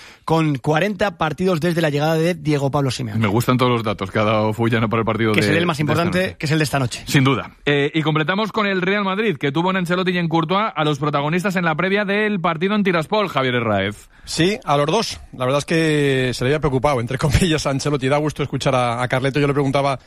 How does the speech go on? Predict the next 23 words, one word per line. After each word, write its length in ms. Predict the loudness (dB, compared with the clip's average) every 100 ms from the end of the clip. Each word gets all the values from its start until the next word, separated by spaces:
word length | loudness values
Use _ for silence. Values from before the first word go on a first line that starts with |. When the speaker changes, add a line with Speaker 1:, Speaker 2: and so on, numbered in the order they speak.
| -20 -20 -20
Speaker 3:
si 160 | -2 0
era 100 | 0
complicado 500 | 0 -2 -2 0 0
el 80 |
manejar 360 | 0 -2 -2 0
el, 400 | 0 0 -2 -2
el 140 | -2 0
vestuario, 580 | 0 2 2 2 0
¿no? 220 | -2 -2 -2
Y, 40 |
y, 440 | -4 -4 -4 -4 -2
bueno, 260 | 0 -2
pues 200 | -2 -4
se 80 | 0
lo 100 | -2
cuenta, 600 | 2 0 2 0 0 -2
lo 120 | -4
cuenta 200 | -4 0 2
de 40 |
una 120 | 0
forma 240 | 0 -2 0
tan 140 | 0
maravillosa. 600 | 2 2 2 0 0 -2